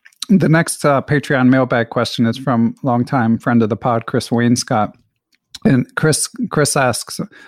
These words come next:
"Maxime, how does your preparation, both pre-tournament and pre-game, change between a closed event like the Sinquefield Cup and an open event like the Grand Swiss?"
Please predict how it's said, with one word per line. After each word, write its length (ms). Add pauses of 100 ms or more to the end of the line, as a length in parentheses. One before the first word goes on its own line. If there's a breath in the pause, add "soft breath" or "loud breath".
(200 loud breath)
"Maxime, 380
how 160
does 160
your 100
preparation, 760
both 240
pre-tournament 680
and 160
pre-game, 480
change 360
between 340
a 60
closed 340
event 280
like 200
the 60
Sinquefield 500
Cup 260
and 100
an 120
open 320
event 320
like 180
the 80
Grand 460
Swiss?" 600